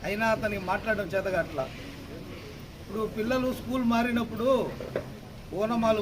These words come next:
వచ్చా రావా, వాళ్ళకి ఏ విధంగా నేర్చుకోవాలనేది ఆ నా టీచర్కి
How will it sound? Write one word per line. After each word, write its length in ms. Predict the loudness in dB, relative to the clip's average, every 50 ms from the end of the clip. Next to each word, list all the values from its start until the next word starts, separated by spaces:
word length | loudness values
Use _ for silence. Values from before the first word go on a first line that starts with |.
| 2 0
వచ్చా 280 | 0 0 2 4 6 6 6 6 6
రావా, 280 | 6 6 6 8 8 8 8
వాళ్ళకి 220 | 6 4 4 2 2 2
ఏ 20 | 2 2
విధంగా 260 | 4 4 4 4 4 4
నేర్చుకోవాలనేది 680 | 2 -2 -2 -2 0 0 2 0 0 -2 -2 0 2 2 2
ఆ 20 | 2 2 0
నా 80 | 2 2 4 4 4 4 4 2 2 0
టీచర్కి 360 | -2 0 0 0 0 0